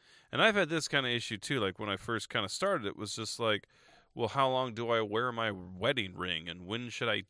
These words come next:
date? And w-, what this and that," you know? And the fact is, no one could tell me. They're like, "It all depends on you." Some people, they take the wedding ring right off. Some people, they never take it off. So it's up to you. And I had my own issue back and forth with those sort of things.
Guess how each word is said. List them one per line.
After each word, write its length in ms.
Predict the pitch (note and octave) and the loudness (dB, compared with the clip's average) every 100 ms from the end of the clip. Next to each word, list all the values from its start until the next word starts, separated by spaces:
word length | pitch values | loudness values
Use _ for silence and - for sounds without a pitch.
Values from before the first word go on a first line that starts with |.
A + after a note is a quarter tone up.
| - | -6
date? 380 | - A#2 _ - | -4 -4 _ -18
And 200 | - - _ _ _ _ _ - | -18 -20 _ _ _ _ _ -16
w-, 200 | F#2 D#2 | -14 -14
what 300 | F#2 G2+ B2 - | -6 -2 -2 -2
this 260 | A#2+ B2 - | -4 -2 -2
and 120 | A#2 A#2+ | -2 0
that," 120 | G2+ | 2
you 120 | A2 | 2
know? 260 | G#2+ G#2+ A2+ _ _ _ _ _ _ _ _ - A#2 | 2 -2 -4 _ _ _ _ _ _ _ _ -10 -4
And 120 | A2+ | -2
the 60 | |
fact 280 | - D3+ D3 | 4 4 4
is, 140 | C3 G#2+ | -2 -2
no 80 | |
one 160 | C3+ C#3+ | -4 -4
could 140 | G#2+ | -8
tell 240 | - E3+ F#3 | -4 -4 -4
me. 160 | - - _ | -12 -18 _
They're 180 | - G2+ | -6 -2
like, 220 | G#2 G2+ | 2 0
"It 240 | - G#2 - | 0 -4 -4
all 220 | F#2+ G2+ | 0 2
depends 420 | A2+ - F#2+ F#2 | 2 -2 -6 -2
on 140 | A2+ A#2 | -2 -2
you." 160 | E3 | -4
Some 240 | - G#2 G2+ | -4 -4 -4
people, 240 | A2+ A2+ | -4 -4
they 140 | G#2+ G#2 | -2 -2
take 260 | - A2 | -4 -4
the 80 | A2 | -2
wedding 280 | A2 A2+ A2 | 0 0 -2
ring 360 | A#2+ A#2 G#2 - | -4 -4 -8 -6
right 240 | G2 A2 B2+ | 4 6 8
off. 220 | A2+ - | 6 2
Some 220 | G#2+ G#2+ | -4 -4
people, 280 | C3 D3+ C#3+ | -4 -2 -2
they 140 | C3 | -2
never 320 | C#3 D3 C3+ | -2 -4 -2
take 240 | - E2 D2+ | -4 -6 -10
it 80 | C2+ | -12
off. 200 | A#1+ - | -10 -6
So 160 | F#2 | -6
it's 120 | F#2+ | -2
up 140 | C3+ C#3 | -4 -4
to 100 | F#2+ | -6
you. 340 | A2 C#3+ - _ _ _ - - - - - - | -6 -8 -10 _ _ _ -20 -20 -20 -20 -20 -2
And 100 | C3+ | 2
I 80 | F#3 | 4
had 140 | F3+ | 4
my 140 | D3 C3+ | 4 2
own 200 | D#3 D3 | 2 0
issue 280 | A2 - | -4 -4
back 240 | G#2 G#2 G2+ | -4 -4 -4
and 100 | F#2+ | -8
forth 240 | G#2+ G2 | -8 -8
with 100 | G2 | -12
those 160 | F#2 - | -12 -10
sort 220 | G2 - | -10 -12
of 80 | - | -16
things. 460 | - - - - | -18 -18 -18 -20